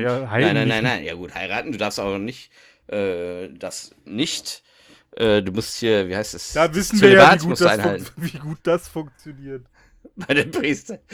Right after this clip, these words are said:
Speaker 2: Ja gut, aber, aber theoretisch musst du das machen, sonst kriegst du nachher
Speaker 1: Das ist
Speaker 2: ich
Speaker 1: kein
Speaker 2: hatte so,
Speaker 1: Problem.
Speaker 2: ich hatte übrigens auch,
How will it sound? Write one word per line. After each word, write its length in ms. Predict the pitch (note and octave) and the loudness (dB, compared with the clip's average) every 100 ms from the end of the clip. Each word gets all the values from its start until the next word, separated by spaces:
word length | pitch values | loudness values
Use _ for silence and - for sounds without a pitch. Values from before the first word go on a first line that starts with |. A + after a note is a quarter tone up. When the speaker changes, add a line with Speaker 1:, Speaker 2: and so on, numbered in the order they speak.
| B3 G#3 | -10 -8
Speaker 2:
Ja 140 | - B2 | -4 -2
gut, 220 | G2+ F2+ | -2 -2
aber, 360 | - C3+ C#3+ - | 4 6 6 6
aber 240 | C3 C3 | 4 4
theoretisch 420 | B2+ C3+ C#3 F#3 - | 4 4 4 2 -4
musst 200 | E3+ - | -8 -6
du 60 | |
das 120 | D3 C#3+ | -6 -4
machen, 380 | B2+ G#3 D4+ A#3+ | -6 -6 -10 -10
sonst 260 | B2+ - | -10 -10
kriegst 200 | - - | -10 -10
du 40 | B2+ | -6
nachher 260 | A#2+ G#2+ | -6 -6
Speaker 1:
Das 80 | - - A#2+ A#2 - | -8 -12 -14 -14 -10
ist 20 | |
Speaker 2:
ich 160 | C#3+ - | -6 -4
Speaker 1:
kein 80 | C#3+ | -2
Speaker 2:
hatte 160 | G3 | 0
so, 60 | C#3 | 0
Speaker 1:
Problem. 200 | B2+ A#2+ | -2 -4
Speaker 2:
ich 160 | D3+ G3+ | -6 -6
hatte 180 | G3+ | -4
übrigens 320 | F3 D3 D3 - | -4 -4 -6 -4
auch, 320 | A#2+ C#3+ | -4 -4